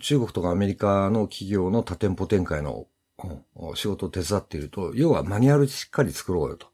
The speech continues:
で、これ通りできればオッケーで、え、それをはみ出るものは対応しませんみたいな、すごくこう分かりやすい。うん。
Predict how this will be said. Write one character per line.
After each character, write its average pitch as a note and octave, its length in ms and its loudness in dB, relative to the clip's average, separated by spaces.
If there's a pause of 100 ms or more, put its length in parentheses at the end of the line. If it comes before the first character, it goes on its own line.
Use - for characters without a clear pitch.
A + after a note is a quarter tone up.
(400)
で、 F#2+ 200 0 (260)
こ D#3 160 2
れ F3 100 6
通 G3 220 10
り A2 100 4
で E2 140 0
き A#2+ 80 2
れ F#2+ 80 4
ば - 180 -2
オ - 120 -4
ッ - 20 -20 (100)
ケ C#2+ 200 -6
ー - 40 -14
で、 - 240 -10 (140)
え、 F#2 140 -4
そ - 160 -4
れ C#3+ 80 4
を C#3+ 60 4
は - 220 0
み D#3 100 4
出 F3+ 100 6
る D3+ 100 6
も F#2 140 4
の A2+ 80 2
は F#2 120 0
対 A2 260 0
応 A#2 100 4
し A2 160 -2
ま G#2+ 100 2
せ A2 120 0
ん F#2 80 4
み D2 80 -2
た C2+ 140 -8
い - 60 -10
な、 - 120 -16 (380)
す - 140 -2
ご D#3 120 4
く - 140 -6
こ - 140 -6
う - 20 -2
分 F#2 120 -2
か C#3+ 140 2
り D3 80 6
や D3 100 6
す C3+ 180 -2
い。 - 160 -4 (680)
う F2+ 80 -4
ん。 C2+ 160 -6